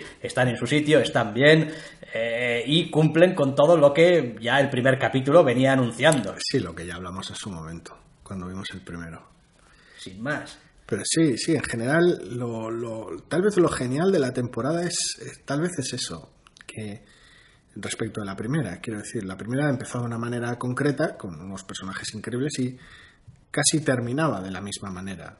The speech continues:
Speaker 2: entre comillas. Quiero decir, eh, era más, más, no exactamente simétrica, pero era más, es ridículo decirlo, porque no era predecible, pero sí que se sentía uno más,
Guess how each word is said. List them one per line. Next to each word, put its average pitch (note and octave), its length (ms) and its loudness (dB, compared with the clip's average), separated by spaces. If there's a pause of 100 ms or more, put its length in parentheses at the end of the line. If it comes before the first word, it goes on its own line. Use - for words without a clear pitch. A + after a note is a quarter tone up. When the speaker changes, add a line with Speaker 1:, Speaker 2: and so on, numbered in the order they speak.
(140)
Speaker 2:
entre G#2 260 -4
comillas. F#2+ 680 -10
Quiero F#2+ 180 -10
decir, F2+ 240 -10 (100)
eh, G#2+ 440 -6 (1900)
era C3 220 -2
más, C#3 420 0
más, A2+ 240 -8 (500)
no A2+ 140 -10
exactamente A#2 560 -8
simétrica, A2 640 -6
pero G2+ 340 -12 (520)
era A2+ 240 -10
más, A#2+ 200 -4 (560)
es - 140 -14
ridículo F#2+ 400 -10
decirlo, B2 320 -6
porque - 260 -12
no G#2 200 -12
era G#2 160 -10
predecible, G#2 640 -2
pero G#2 280 -10 (440)
sí - 260 0
que F3 140 4
se - 140 -4
sentía B2+ 420 -2
uno D3+ 200 0
más, B2+ 300 -2